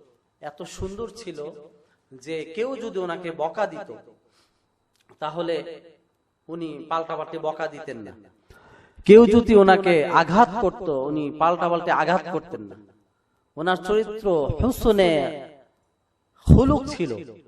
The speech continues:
হুসনে কারিম হচ্ছে যে কেউ বকা দিছে, সেও তাকে বকা দিছে। কিন্তু রাসূলুল্লাহ সাল্লাল্লাহু আলাইহি ওয়াসাল্লামের আখলাক এত সুন্দর ছিল। আল্লাহ তাআলা বলেন, "ওয়া ইন্নাকা লাআলা খুলুকিন আযীম।"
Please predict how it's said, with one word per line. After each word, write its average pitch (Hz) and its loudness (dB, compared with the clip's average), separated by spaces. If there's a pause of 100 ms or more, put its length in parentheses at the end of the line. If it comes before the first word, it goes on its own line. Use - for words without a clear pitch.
(640)
হুসনে 233 6
কারিম 220 2
হচ্ছে 175 -4 (520)
যে 180 -8
কেউ 202 0
বকা 202 4
দিছে, 294 -8 (720)
সেও 220 -2
তাকে 196 -2
বকা 160 -4
দিছে। 143 -16 (1600)
কিন্তু 175 -6
রাসূলুল্লাহ 185 -4
সাল্লাল্লাহু 175 -8
আলাইহি 160 -8
ওয়াসাল্লামের 160 -20 (1160)
আখলাক 170 -2
এত 208 -10
সুন্দর 214 -14
ছিল। - -14
আল্লাহ 170 -6
তাআলা 160 -8
বলেন, 151 -12
"ওয়া 151 -12
ইন্নাকা 190 -10 (380)
লাআলা 190 -2
খুলুকিন 254 -10
আযীম।" 147 -12